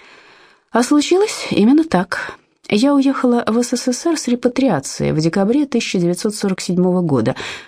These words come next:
а через семь лет в Москву приехала мать.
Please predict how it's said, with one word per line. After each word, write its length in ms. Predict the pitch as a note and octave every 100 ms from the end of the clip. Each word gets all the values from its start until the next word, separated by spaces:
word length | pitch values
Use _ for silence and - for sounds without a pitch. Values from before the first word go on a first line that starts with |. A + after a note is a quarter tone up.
| -
а 80 | G#3
через 260 | - C#4+
семь 180 | - D4
лет 280 | D4+ F4+ -
в 40 |
Москву 440 | B3 A3+ - - D#4+
приехала 480 | - C#4+ C4+ C4 B3
мать. 480 | D#3+ A#2+ - -